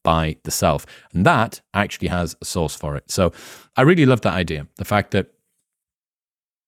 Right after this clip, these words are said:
being accused of something that you didn't do, apart from the indignation, right, and the unfairness of it, the fact that you think, "No, I didn't, I didn't, this is, this is, this isn't true, this isn't honest." On top of that, why do you have the response? If it was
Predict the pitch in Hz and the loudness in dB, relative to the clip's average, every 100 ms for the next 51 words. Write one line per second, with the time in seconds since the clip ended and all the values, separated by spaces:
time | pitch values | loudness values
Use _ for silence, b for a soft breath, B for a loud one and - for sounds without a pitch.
0 | _ _ _ _ _ _ - 135 135 143 | _ _ _ _ _ _ -6 2 4 4
1 | 117 - - 117 123 - 101 - 98 98 | 2 -2 2 4 4 0 -6 -2 -2 0
2 | 92 95 98 98 95 95 92 - 135 117 | -2 -2 0 0 2 2 2 2 0 0
3 | 101 104 95 85 95 101 - 80 104 95 | 2 2 4 2 2 2 -2 -6 -2 0
4 | 92 101 98 87 - 104 90 - 73 107 | 0 0 0 -2 0 0 -2 -8 -10 -12
5 | - - 92 - 71 - - - - 104 | -12 -10 -8 -8 -12 -16 -20 -10 -4 -2
6 | 120 135 143 131 143 190 147 87 131 170 | 0 2 4 4 4 4 4 4 4 4
7 | 98 113 104 110 101 - 113 135 123 98 | 2 -2 -4 -2 -6 -6 -2 2 2 2
8 | 160 156 95 117 113 - 151 92 - - | 4 4 4 0 -2 2 0 0 -6 -16
9 | B B B B B _ _ 110 170 202 | B B B B B _ _ -2 0 0
10 | 104 95 101 - 123 143 151 147 - 143 | 0 -4 -4 0 2 4 4 2 2 2
11 | 139 135 120 - 226 117 - - 135 170 | 2 2 0 0 0 0 -4 -2 0 2
12 | 160 | 2